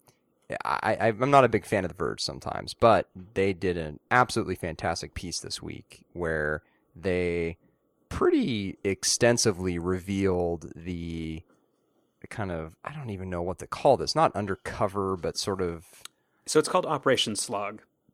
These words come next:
Speaker 2: And
Speaker 1: Yeah,
Speaker 2: it's kind
Speaker 1: that,
Speaker 2: of,
Speaker 1: that,
Speaker 2: um,
Speaker 1: yeah.
Speaker 2: uh, covert wouldn't be the right name, but
Speaker 1: That's
Speaker 2: it's
Speaker 1: what, yeah, I don't know. S-, uh,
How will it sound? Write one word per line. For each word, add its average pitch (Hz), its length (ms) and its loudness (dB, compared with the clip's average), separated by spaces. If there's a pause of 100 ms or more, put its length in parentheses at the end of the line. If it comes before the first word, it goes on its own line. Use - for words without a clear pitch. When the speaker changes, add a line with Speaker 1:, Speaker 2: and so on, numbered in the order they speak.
(320)
Speaker 2:
And 139 120 6
Speaker 1:
Yeah, 139 40 12
Speaker 2:
it's 123 80 12
kind 104 160 8
Speaker 1:
that, 202 60 10
Speaker 2:
of, - 60 6
Speaker 1:
that, 151 180 12
Speaker 2:
um, 127 140 6
Speaker 1:
yeah. 82 260 2 (1200)
Speaker 2:
uh, - 340 -8
covert 170 520 2
wouldn't 104 200 -4
be 101 100 -6
the 95 120 -6
right 101 260 -6
name, - 400 -12 (100)
but 202 140 10
Speaker 1:
That's 180 100 8
Speaker 2:
it's - 80 4
Speaker 1:
what, 160 120 6
yeah, 110 340 8
I 117 80 6
don't 101 140 4
know. 78 120 0
S-, - 140 -6
uh, 135 120 4